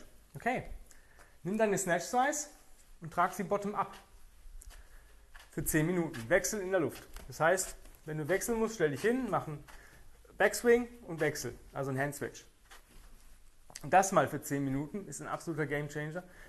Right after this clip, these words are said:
Funktioniert auch bottom up, aber geht da auf jeden Fall leichter. Ähm, vielleicht, ähm, acht Kilo weniger, als eure Snatch Size ist.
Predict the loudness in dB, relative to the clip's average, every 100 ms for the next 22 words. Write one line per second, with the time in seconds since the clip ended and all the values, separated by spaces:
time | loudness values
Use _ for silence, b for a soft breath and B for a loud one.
0 | b -12 -4 -4 0 2 4 2 2 2
1 | 4 2 2 0 0 0 -2 0 0 2
2 | 2 0 -4 0 0 0 -2 -6 -8 b
3 | b b b 0 2 4 0 -4 -8 -20
4 | -20 -18 -12 4 6 6 2 -10 -20 b
5 | b -20 -4 0 2 0 -6 -8 -2 -2
6 | -2 -4 0 0 0 0 0 -2 -4 -4
7 | -6 -8 -6 -6 -8 -14 -16